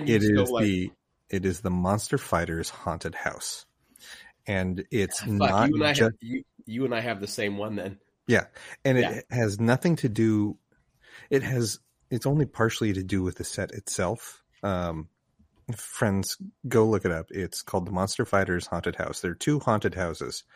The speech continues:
Speaker 2: There's the one that they just published last year,
Speaker 1: Mm-hmm.
Speaker 2: year before,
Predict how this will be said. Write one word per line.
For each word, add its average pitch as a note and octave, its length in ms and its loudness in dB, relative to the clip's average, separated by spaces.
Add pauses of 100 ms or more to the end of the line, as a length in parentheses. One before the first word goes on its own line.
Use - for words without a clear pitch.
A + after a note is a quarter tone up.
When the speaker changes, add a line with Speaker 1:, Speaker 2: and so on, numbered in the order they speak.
(340)
Speaker 2:
There's G2 160 0
the G2+ 100 0
one G2+ 200 2
that G2 120 -2
they F#2 160 2
just F#2+ 240 -2 (120)
published G2+ 460 -2 (200)
last F#2+ 500 -2
year, E3 360 -2 (480)
Speaker 1:
Mm-hmm. B2 160 -6
Speaker 2:
year G2+ 160 0
before, A2 560 4